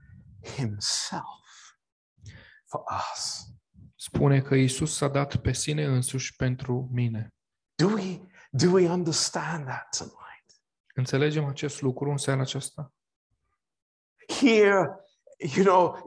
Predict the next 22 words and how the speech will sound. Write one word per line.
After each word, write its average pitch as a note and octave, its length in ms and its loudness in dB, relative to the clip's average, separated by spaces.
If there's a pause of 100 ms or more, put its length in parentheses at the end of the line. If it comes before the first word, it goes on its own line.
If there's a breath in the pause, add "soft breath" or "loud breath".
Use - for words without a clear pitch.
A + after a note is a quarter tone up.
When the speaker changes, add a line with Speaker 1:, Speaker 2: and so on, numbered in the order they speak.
(160)
Speaker 1:
Israel F#3+ 760 6
is E3 140 -2
complaining. D#3+ 880 -6 (800)
Speaker 2:
Avem C#3 360 0
pe C#3+ 120 6
Israel B2+ 520 2
care B2+ 240 -2
se - 180 -8
plânge. D3 520 0 (320 soft breath)
Speaker 1:
We A3 500 8
are, E3+ 600 4 (300 loud breath)
eh, F3+ 340 4 (200 loud breath)
always G#3+ 1120 8
something A#3+ 760 2
that F#3+ 200 2
we G#3 180 2
are F3 140 4
lacking. G#3 680 2
Something C4 640 4
is D#3+ 180 0
not F3+ 220 2 (160)
right. E3 440 0